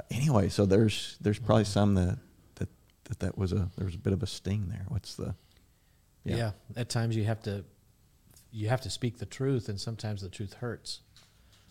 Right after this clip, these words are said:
Speaker 2: Um, but I think it makes a big difference how it's spoken. Like, are,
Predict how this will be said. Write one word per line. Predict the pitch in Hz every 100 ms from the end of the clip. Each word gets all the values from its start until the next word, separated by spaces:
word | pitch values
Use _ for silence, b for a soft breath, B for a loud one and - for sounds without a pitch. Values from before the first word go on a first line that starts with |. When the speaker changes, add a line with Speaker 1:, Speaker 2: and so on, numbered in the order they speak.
| b b
Speaker 2:
Um, | 101 101 92 95
but | 110 117
I | 107
think | 107 131 -
it | 90 - _ _
makes | 104 110 104
a | 95
big | 104 92
difference | 107 - 110 -
how | 95 95 101
it's | 95 - - -
spoken. | - - 101 120 82 90
Like, | 85 90
are, | 85 82